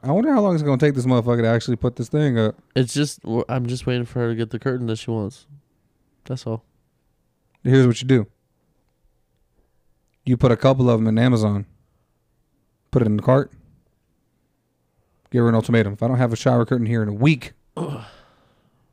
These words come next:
Speaker 1: this is going up. And I don't care what you say about it. And get something that's completely atrocious to her taste.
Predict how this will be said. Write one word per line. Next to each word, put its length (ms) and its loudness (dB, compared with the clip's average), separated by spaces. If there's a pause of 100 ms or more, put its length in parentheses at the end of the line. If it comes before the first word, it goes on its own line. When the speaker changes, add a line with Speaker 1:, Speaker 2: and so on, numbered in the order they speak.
(320)
Speaker 1:
this 200 2
is 60 0
going 240 4
up. 200 2
And 100 0
I 40 4
don't 120 2
care 240 2
what 300 0
you 40 -6
say 200 2
about 240 0
it. 40 -4
And 100 -4
get 140 0
something 220 -4
that's 120 -2
completely 840 -2 (720)
atrocious 920 0
to 140 -2
her 180 0
taste. 480 -10